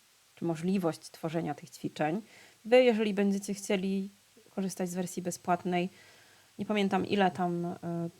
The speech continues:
tych ćwiczeń można stworzyć, ale można je usuwać i wtedy można tworzyć, e, następne. E, więc teraz pokażę wam, ja mam to akurat po angielsku.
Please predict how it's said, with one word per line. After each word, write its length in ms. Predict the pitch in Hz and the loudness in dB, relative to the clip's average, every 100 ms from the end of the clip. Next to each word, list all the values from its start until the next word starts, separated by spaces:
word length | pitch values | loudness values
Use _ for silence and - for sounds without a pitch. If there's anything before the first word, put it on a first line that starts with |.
| - - - - 180 185 - 196 | -18 -18 -16 -12 -10 -10 -12 -10
tych 140 | 170 - | -10 -8
ćwiczeń 360 | - 185 175 | -8 -2 -2
można 340 | 175 165 170 170 | -2 -4 -6 -8
stworzyć, 840 | - 247 196 165 190 254 - - _ _ _ _ _ _ | -2 0 0 0 -6 -6 -12 -14 _ _ _ _ _ _
ale 180 | - 214 | -2 0
można 280 | 220 208 196 | 2 2 4
je 140 | 185 | 4
usuwać 500 | 190 - 202 196 185 | 2 -2 0 0 0
i 80 | 180 | -8
wtedy 300 | - 170 170 | -6 -6 -4
można 600 | 165 156 165 156 160 180 | -6 -8 -4 -2 -2 -4
tworzyć, 520 | - 175 156 160 - - | -6 -8 -6 -8 -8 -10
e, 140 | 165 | -10
następne. 640 | 165 135 156 127 - - - - - - - - - _ | -10 -10 -8 -8 -8 -12 -14 -20 -20 -20 -20 -20 -20 _
E, 240 | 285 185 175 | -2 0 2
więc 260 | 202 208 | 0 -2
teraz 560 | - 214 202 202 - - _ | 2 4 4 0 -6 -10 _
pokażę 440 | 202 247 233 208 | -2 2 2 2
wam, 500 | 180 170 156 160 202 214 | -2 0 0 0 -2 -4
ja 100 | 190 | -6
mam 140 | 180 | -6
to 100 | 185 | -6
akurat 300 | 180 - 170 | -10 -6 -6
po 160 | - 170 | -6 -6
angielsku. 760 | 170 170 147 - - 170 170 | -4 -2 -4 -6 -12 -8 -8